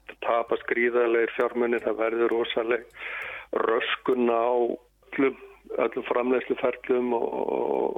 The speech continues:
og svo framvegis. Og það tekur bara tíma að byggja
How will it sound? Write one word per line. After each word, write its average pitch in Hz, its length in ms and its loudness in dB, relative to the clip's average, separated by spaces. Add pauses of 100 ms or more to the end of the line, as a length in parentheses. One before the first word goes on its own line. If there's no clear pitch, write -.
og - 100 -4
svo 123 140 0
framvegis. 131 480 -2 (880)
Og - 100 -4
það - 200 -2
tekur 117 420 0
bara 117 220 2 (400)
tíma 127 400 0
að - 80 -10
byggja 135 260 -2